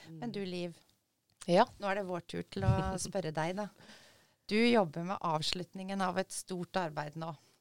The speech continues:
Speaker 2: Ja, det
Speaker 1: Det
Speaker 2: gjør
Speaker 1: har du
Speaker 2: jeg.
Speaker 1: holdt på med en god stund.
Speaker 2: Mhm.
Speaker 1: Så du vet noe om hvordan det er å være i begynnelsen av et arbeid med akademisk skriving, og underveis og på avslutningen.
Speaker 2: Mhm.
Speaker 1: Hva slags råd har du å komme med?
Speaker 2: Jeg synes jo det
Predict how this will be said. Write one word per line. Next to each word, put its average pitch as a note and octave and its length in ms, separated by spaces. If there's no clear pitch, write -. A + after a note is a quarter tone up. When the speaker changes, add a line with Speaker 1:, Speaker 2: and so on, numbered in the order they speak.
Speaker 2:
Ja, D3 100
det D#3 120
Speaker 1:
Det - 20
Speaker 2:
gjør F#3 60
Speaker 1:
har F#3 80
du F#3+ 60
Speaker 2:
jeg. F#3+ 60
Speaker 1:
holdt F3 220
på E3+ 140
med E3+ 140
en F3 300
god D#3+ 220
stund. D#4 400
Speaker 2:
Mhm. D#3+ 500
Speaker 1:
Så - 180
du A3 140
vet G3 300
noe F#3 240
om F3 80
hvordan E3+ 360
det E3+ 60
er E3 240
å - 40
være F3 180
i F3 80
begynnelsen D#3+ 720
av F3 340
et - 140
arbeid E3 320
med E3 160
akademisk E3+ 520
skriving, F3+ 540
og G3+ 140
underveis E3 800
og D#3+ 80
på - 100
avslutningen. - 640
Speaker 2:
Mhm. G3 380
Speaker 1:
Hva F3 80
slags - 300
råd D#3+ 280
har F3+ 100
du D#3 180
å D#3 100
komme F#3 300
med? A3+ 160
Speaker 2:
Jeg F3 280
synes - 280
jo F3+ 80
det E3 220